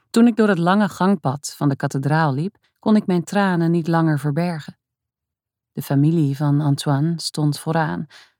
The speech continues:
maar ik had niemand meer. Het verdriet verdween toen ik in de ogen keek van de man die ik liefhad. Zijn donkerrode krullen vielen over zijn voorhoofd en omlijsten zijn zachte trekken.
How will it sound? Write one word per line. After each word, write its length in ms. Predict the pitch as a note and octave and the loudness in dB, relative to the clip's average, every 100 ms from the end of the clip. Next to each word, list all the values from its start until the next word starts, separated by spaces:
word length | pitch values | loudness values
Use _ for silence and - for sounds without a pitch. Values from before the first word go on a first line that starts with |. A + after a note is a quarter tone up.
| _ - | _ -10
maar 380 | D#3 D3 D3+ F#3+ | -4 -2 -2 -4
ik 180 | D#3+ | -6
had 240 | - D#3+ D3+ | -6 -8 0
niemand 340 | F#3 E3+ C#3+ | 0 2 0
meer. 300 | D3+ C#3+ C#3 _ _ _ _ _ _ _ _ _ _ | -2 -4 -6 _ _ _ _ _ _ _ _ _ _
Het 180 | - F#3+ | -4 -2
verdriet 380 | G#3+ F#3+ A3 - | 0 2 2 2
verdween 640 | G3 F#3 F#3 D#3 D3+ D#3 - | -4 0 2 4 2 0 -6
toen 180 | - F3 | -2 -2
ik 100 | D#3+ | 2
in 120 | F3 | 0
de 80 | E3 | 2
ogen 340 | F3 F#3+ F3 | 0 0 -2
keek 300 | D3+ D#3+ D3 | -2 -2 -2
van 180 | - E3+ | 0 2
de 60 | E3+ | 2
man 280 | F3+ F#3 | 2 2
die 140 | F3+ F3 | 2 0
ik 100 | D3+ | 0
liefhad. 480 | F3 D3+ D3+ D3 _ _ _ _ _ _ - | 0 0 -8 -12 _ _ _ _ _ _ -14
Zijn 340 | - D#3 D#3+ | -2 2 4
donkerrode 640 | D#3+ D#3+ D#3+ D#3 D#3 D3+ C#3+ | 4 2 2 2 2 0 -4
krullen 540 | E3+ F3+ E3+ E3 D#3+ - | -2 0 2 0 -4 -6
vielen 320 | - F3 F3+ | 0 2 2
over 220 | E3+ E3+ | 0 0
zijn 220 | E3 E3+ | 2 0
voorhoofd 720 | D3 F3+ G3 F3+ E3+ F3 - - - _ | 2 2 2 0 -6 -10 -20 -20 -20 _
en 160 | - G3+ | -2 2
omlijsten 600 | G3 G3 G#3 G#3+ - F#3+ | 4 4 2 0 -4 -6
zijn 240 | F3+ E3+ | 0 0
zachte 440 | D#3 F3 E3+ - D#3 | 2 0 -4 -8 -12
trekken. 460 | - G3 - - | -8 -8 -8 -20